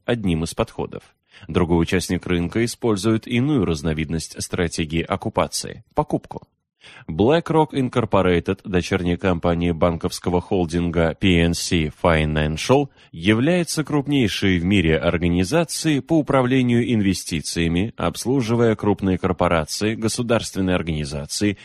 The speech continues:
пенсионные фонды и физических лиц, и управляет активами на сумму свыше четырех и шести десятых триллиона долларов С Ш А.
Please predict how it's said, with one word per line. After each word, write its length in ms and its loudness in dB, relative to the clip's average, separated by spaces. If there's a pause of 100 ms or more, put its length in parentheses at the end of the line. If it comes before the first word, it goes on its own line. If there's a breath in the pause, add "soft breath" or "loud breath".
(120)
пенсионные 680 2
фонды 360 0
и 160 -2
физических 880 -2
лиц, 340 -2 (160 loud breath)
и 120 2
управляет 480 2
активами 640 -2
на 180 0
сумму 400 -2
свыше 400 -6
четырех 720 0 (160 loud breath)
и 140 -2
шести 500 -4
десятых 720 -2
триллиона 640 0
долларов 560 0
С 160 -6
Ш 220 -10
А. 140 -14